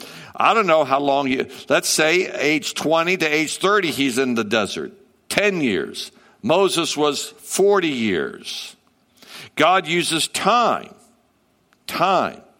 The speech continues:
Do you believe that God makes every child of God to wait on him? <laughs> Absolutely. He makes you wait on him.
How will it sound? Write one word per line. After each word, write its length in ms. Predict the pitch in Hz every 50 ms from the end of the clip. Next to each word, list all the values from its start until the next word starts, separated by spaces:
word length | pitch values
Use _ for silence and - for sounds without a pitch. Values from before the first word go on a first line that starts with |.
| _ _ _ _ _ _ _ _ - - _ _ _ _ _ _ _ _ _ _ _ _ _ _ _ _ _ _ -
Do 120 | - 151
you 180 | 170 190 220 262
believe 680 | 254 254 208 175 156 147 147 151 156 160 160 - - 104
that 180 | 151 143 135 120
God 380 | 139 151 160 170 175 170 151
makes 420 | 156 147 143 143 143 131 - - - - -
every 640 | - 170 190 202 196 175 170 175 196 196 190 185
child 500 | 185 - - - 160 156 165 165 165 151
of 220 | 156 147 127 117
God 580 | 107 127 131 131 127 127 127 127 123 117 - 117 - _ _ _ _ _ _ _ _ _ _ _ _ _ _ _ _ _ -
to 100 | - 120
wait 220 | 110 120 127 123
on 160 | 131 127 123
him? 400 | 120 123 127 135 131 127 127 - _ _ _ _ _ _ _ _ _ _ _ _ _ _ _ _ _ _ _ _ _ _ _ _ _ _ _ - - - _ - - - - - - - - -
<laughs> 0 | 101 -
Absolutely. 720 | - - - - - - 98 104 110 120 - - 90 82 - - _ _ _ _ _ _ _ _ - _ _ _ _ - _ _ _ _ _ _ _ - - 110 110 _
He 140 | - 120 123
makes 420 | 117 117 123 127 143 135 - - -
you 120 | 139 139
wait 440 | 135 113 107 113 123 139 160 160 -
on 220 | 117 104 90 82 82
him. 280 | 85 80 - - -